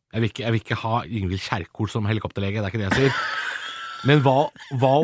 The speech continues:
hva å putte Mats Gilbert inn i den rollen som han ikke vil ha? Men han har, han har jo kunnskapen til å være der. Kan vi ikke tvinge folk inn i maktposisjoner når de ikke vil ha det? Finansminister, vi har jo hatt Siv Jensen som finansminister.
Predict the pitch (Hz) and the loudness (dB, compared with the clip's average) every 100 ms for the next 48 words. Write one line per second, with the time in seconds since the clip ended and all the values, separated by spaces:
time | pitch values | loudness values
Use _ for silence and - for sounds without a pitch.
0 | - 139 139 160 170 - 143 139 - 117 | 0 2 2 2 0 0 4 2 0 -6
1 | 104 98 110 - 117 110 123 127 135 104 | -2 0 0 -2 -2 0 2 2 2 0
2 | 107 135 - _ - 151 151 - - 113 | 0 -2 -6 _ -2 0 0 -6 -2 0
3 | 143 - 175 247 - _ _ - 127 143 | 0 2 4 2 0 _ _ -6 -4 -2
4 | 139 160 - - 120 175 147 - 165 - | -2 -4 -8 -4 0 0 0 2 0 0
5 | 92 90 120 117 185 185 226 156 107 127 | -6 -4 -4 -2 -2 -2 -4 -4 -4 -2
6 | 214 269 - - - _ - 151 147 220 | -2 -2 -4 -10 -20 _ -2 0 0 -2
7 | - _ - 233 247 208 117 92 160 - | -4 _ 0 4 6 6 6 2 -2 0
8 | 156 175 - 113 127 143 104 - 127 127 | 0 0 -2 -2 2 0 -2 -4 -4 -2
9 | 139 156 208 - _ _ _ - 165 175 | 0 2 2 0 _ _ _ 0 2 2
10 | 139 165 - 120 151 240 277 _ _ _ | 0 0 0 0 0 -2 -2 _ _ _
11 | - 175 139 - 139 160 - 320 302 226 | 2 4 4 2 2 2 0 -2 -2 -4
12 | _ _ 156 170 165 - - 151 147 131 | _ _ 4 6 4 -2 -6 -2 0 0
13 | 110 101 95 - 143 135 127 101 113 160 | 2 2 0 -2 -2 0 0 0 0 0